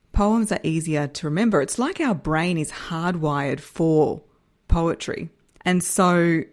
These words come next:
if we get good at memorizing poetry, it actually makes us more receptive to remembering other information as well. <laughs> Now, the third way poetry makes you a better speaker is it is like a day spa for your voice.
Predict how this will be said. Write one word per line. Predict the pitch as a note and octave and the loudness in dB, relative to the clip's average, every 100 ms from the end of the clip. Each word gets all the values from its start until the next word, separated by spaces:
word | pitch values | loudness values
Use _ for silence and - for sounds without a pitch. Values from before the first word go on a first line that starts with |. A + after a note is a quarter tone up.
| _ - | _ -8
if | - F3+ - | -2 -2 4
we | G#3 | 4
get | A3+ G3 - | 4 0 2
good | E3 | 0
at | D#3 | 2
memorizing | D#3 D#3 D3+ D3 C#3+ | 0 0 0 0 -4
poetry, | C#3 D4 G4 - - - - - - | -4 -2 -2 0 -2 -2 -4 -8 -2
it | F#3 | 2
actually | F#3 F3+ - F3+ D#3+ | 2 0 -4 0 2
makes | D#3 D3 - | 2 -2 -4
us | D#3 D#3+ | -4 -2
more | C#3+ | 0
receptive | D3 - - - D3 | -2 -2 -2 0 -4
to | - D#3+ | -2 -2
remembering | D3+ D3+ D3 D3+ D3+ - | 0 0 0 0 -2 -2
other | G3 F#3+ | 0 2
information | D#3 D3+ D#3 D3 D#3 D3+ | 0 0 -2 -2 -2 -4
as | D3 | 0
well. | G3 - A3+ - | 0 0 -2 -2
<laughs> | - - - - - - | -6 -20 -20 -20 -20 0
Now, | A#3+ B3 A#3 A3+ F#3 | 6 6 6 2 2
the | A#3 A#3 | 4 4
third | - - B3 C#4 D#4 | 2 2 4 4 2
way | G#3 F#3+ F3+ | 4 4 4
poetry | - F3+ F3 - E3+ | 2 0 0 -2 -4
makes | D#3+ D#3 | -4 -2
you | E3+ | -2
a | D#3 | 0
better | D#3+ D3+ | 0 -2
speaker | D3 - F3+ G#3+ F#3 - - | -4 -2 0 0 0 -2 0
is | A3+ G3+ - | 4 4 4
it | A#3 B3 | 0 2
is | A3+ G3 E3 | 2 2 2
like | E3 F3+ G#3 A3+ A3 A3 F3+ | 0 2 2 0 -2 -6 -4
a | F3 | -4
day | C3+ C3+ - F3 A#3 | -4 -8 -2 2 2
spa | A3+ - - G3+ A3+ A#3+ | 2 -2 2 4 4 0
for | B3 A3 | 0 -2
your | F3 G3 A3+ | 0 0 0
voice. | F3+ E3 F#3+ C#3+ D4 - - | 0 2 4 6 4 2 -6